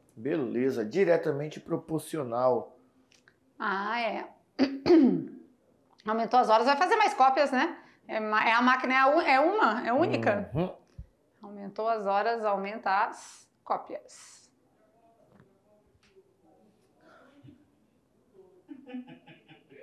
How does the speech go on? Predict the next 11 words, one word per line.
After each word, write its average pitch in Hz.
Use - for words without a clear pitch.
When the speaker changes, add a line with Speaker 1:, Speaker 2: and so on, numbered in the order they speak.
Speaker 2:
<laughs> 370
Aí 285
sim, 440
é 370
isso -
aí, 508
é 359
isso 339
que -
eu 508
gosto. 320